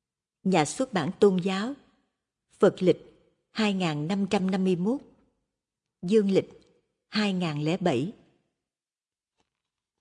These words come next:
Lời giới thiệu.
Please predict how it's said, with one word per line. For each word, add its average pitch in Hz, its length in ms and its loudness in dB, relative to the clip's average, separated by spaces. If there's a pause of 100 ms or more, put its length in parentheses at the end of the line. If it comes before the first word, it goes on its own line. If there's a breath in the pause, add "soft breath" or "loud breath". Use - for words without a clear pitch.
(1400)
Lời 175 440 4
giới 233 200 2 (100)
thiệu. 151 340 2